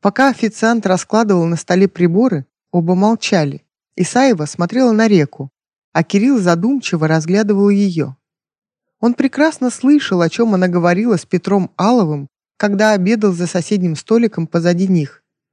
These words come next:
и был удивлён её осведомлённостью во многих вопросах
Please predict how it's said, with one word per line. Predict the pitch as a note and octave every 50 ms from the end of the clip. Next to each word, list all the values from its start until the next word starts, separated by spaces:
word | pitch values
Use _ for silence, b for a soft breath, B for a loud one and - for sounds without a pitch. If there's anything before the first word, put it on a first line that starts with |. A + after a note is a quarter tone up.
| _ _
и | - F#3
был | E3+ D#3+ F#3 G3 F#3 E3+ -
удивлён | F#3 F#3+ F3+ F#3 G#3 F#3+ A3 B3 C4+ B3 G3 D#3+ - -
её | E3+ E3 E3+ F3+ F3+
осведомлённостью | E3+ - - F#3 F3 D#3+ E3 D#3 D#3+ F3 G3 A#3+ B3 A3+ F3+ D#3+ C#3+ - - - D#3 D3+ D3
во | D#3+ E3+
многих | E3+ F3+ G#3+ B3+ B3 F#3 D3+ - -
вопросах | E3 D#3 D3+ - - A3+ B3+ - - - C3+ - -